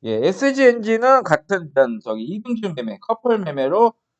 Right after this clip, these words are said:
만약에 그게 이제 브이아이 걸릴 때 같이 한번 매수하면 좋겠습니다. 그다음에 세로닉스 볼까요? 세로닉스는, 아, 세로닉스도 지금 뭐 바닥에서 백이십 선을 뚫어주고요. 바로 이렇게 뚫어주고 이제 역배열, 역배열에서 이제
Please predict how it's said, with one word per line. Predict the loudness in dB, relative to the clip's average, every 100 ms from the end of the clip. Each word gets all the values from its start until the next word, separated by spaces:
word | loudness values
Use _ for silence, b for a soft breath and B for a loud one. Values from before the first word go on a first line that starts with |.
| _
만약에 | -10 -6 -4 -6
그게 | -8 -4 -4
이제 | -2 -4
브이아이 | -4 0 0 -2
걸릴 | -6 -10 -8
때 | -10
같이 | -8 -14 -10
한번 | -8 -6 -6
매수하면 | -6 -10 -10 -12
좋겠습니다. | -16 _ -20 -20 -20 _ _ _ _ _ _ _ _ _ _ _ _ _ _ _ _ _ _ _ -2
그다음에 | 2 2
세로닉스 | 4 4 4 2 -4
볼까요? | -2 2 4
세로닉스는, | 4 0 -6 -8 -10 -6 -4 -6 -8 -14 _ _ _ _ _ _ _ _ _ _ _ -2
아, | 4 6 6
세로닉스도 | 4 0 -2 -6 -8 -4 -2 -2 -4
지금 | -8 -8 -6 -6 -6
뭐 | -8
바닥에서 | -6 -4 0 0 0 -4 -6
백이십 | -6 -10 -12 -10
선을 | -10 -8
뚫어주고요. | -4 -4 -4 -8 -6 -4 -4
바로 | -6 -10 -18 _
이렇게 | _ -16 -12
뚫어주고 | -8 -8 -8 -12
이제 | -14 -14 -12 -10
역배열, | -10 -4 2 2 2
역배열에서 | -2 -4 -6 -6
이제 | -6 -8